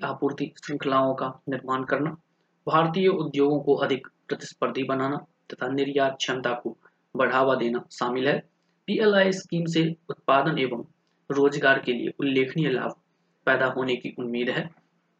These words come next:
जिनमें एमएसएमई परितंत्र तक लाभ पहुंच सकता है।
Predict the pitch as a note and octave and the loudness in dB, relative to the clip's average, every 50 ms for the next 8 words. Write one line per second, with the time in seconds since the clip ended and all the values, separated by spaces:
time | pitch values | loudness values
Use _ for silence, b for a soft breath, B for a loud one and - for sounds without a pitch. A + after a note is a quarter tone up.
0 | _ _ _ _ _ _ _ _ _ _ _ _ _ _ - E3 F3+ F3 F3+ F#3 | _ _ _ _ _ _ _ _ _ _ _ _ _ _ 0 2 4 6 6 6
1 | F3+ F3+ F#3 - _ _ _ _ _ _ _ _ - E3+ E3 E3 E3+ E3 - - | 6 4 2 -2 _ _ _ _ _ _ _ _ -4 -4 -2 0 -2 -2 -2 -2
2 | D#3 D3 C#3 C#3 D3+ - - - _ _ - C3+ C#3 C#3 C#3 C#3 C3+ C3 C3 - | -2 -2 -2 -2 -4 -6 -8 -16 _ _ -2 0 0 0 0 -2 -2 -2 -4 -6
3 | - - G#2+ - - _ _ _ _ _ _ _ _ _ _ _ _ _ _ _ | -6 -6 -8 -8 -12 _ _ _ _ _ _ _ _ _ _ _ _ _ _ _
4 | _ _ _ _ _ _ _ _ _ _ _ _ _ _ _ _ _ _ _ _ | _ _ _ _ _ _ _ _ _ _ _ _ _ _ _ _ _ _ _ _
5 | _ _ _ _ _ _ _ _ _ - D#3 C3+ B2+ - - - - - B2+ - | _ _ _ _ _ _ _ _ _ 2 4 4 4 2 0 -4 -6 -6 -6 -4
6 | - - A#2+ - - C3+ C3+ C3+ F3 F#3 - | -2 -2 -4 0 2 2 4 4 2 -2 -4